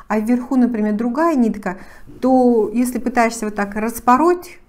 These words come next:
шов, разорвать просто, то нитки Метлер не рвутся, а рвутся другие нитки.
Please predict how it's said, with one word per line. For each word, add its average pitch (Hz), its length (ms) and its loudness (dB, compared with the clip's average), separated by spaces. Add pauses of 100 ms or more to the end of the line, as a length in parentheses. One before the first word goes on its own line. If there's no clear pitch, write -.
(100)
шов, 214 380 -2
разорвать 214 560 0
просто, - 440 -10 (420)
то 240 520 2
нитки 262 340 2
Метлер 247 380 -2
не 226 120 0
рвутся, 240 480 -4
а 196 220 -2
рвутся 226 320 -6
другие 208 320 -4
нитки. 190 440 -4